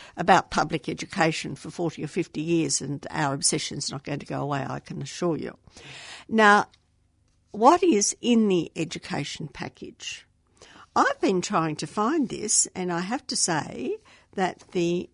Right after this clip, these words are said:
um, Channel Nine people have got further than I have when I look at the budget papers that I've been able to find on the internet.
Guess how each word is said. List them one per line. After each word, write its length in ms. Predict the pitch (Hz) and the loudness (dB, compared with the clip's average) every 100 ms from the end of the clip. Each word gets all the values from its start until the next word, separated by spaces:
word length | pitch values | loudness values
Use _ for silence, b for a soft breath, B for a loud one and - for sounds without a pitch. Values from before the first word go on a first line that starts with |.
| _ - | _ -12
um, 360 | 175 175 175 190 - _ _ - | -6 -6 -8 -12 -20 _ _ -12
Channel 300 | - 233 202 | -2 0 2
Nine 420 | 175 190 247 311 | 2 2 2 0
people 580 | - 180 - - 220 392 B B | -2 -8 -12 -10 -8 -8 B B
have 140 | 180 - | -14 -6
got 200 | 202 - | -6 -6
further 440 | - 208 196 185 | -4 -2 -2 -4
than 180 | - 170 | -4 -4
I 280 | 202 440 349 | -2 -4 -8
have 220 | 202 - - | -12 -12 -10
when 180 | 170 | -8
I 140 | 165 165 | -4 -4
look 220 | 185 - | -6 -8
at 180 | - - | -14 -8
the 300 | 170 180 - | -8 -8 -8
budget 400 | - 208 202 - | -2 -2 -4 -14
papers 600 | - - - 196 220 - - B B | -14 -12 -8 -4 0 0 -2 B B
that 120 | 269 | 0
I've 200 | 165 165 | 0 0
been 220 | 170 165 | -2 -2
able 240 | 160 165 - | -2 -4 -6
to 180 | - | -10
find 840 | 165 - 180 147 - - 247 320 - B B - | -8 0 2 2 -2 -6 -4 -4 -6 B B -6
on 460 | 185 170 180 170 - - | -2 0 0 -2 -8 -6
the 220 | 202 202 - | -4 -2 4
internet. 720 | 254 240 - - - - | 4 4 2 -6 -6 -8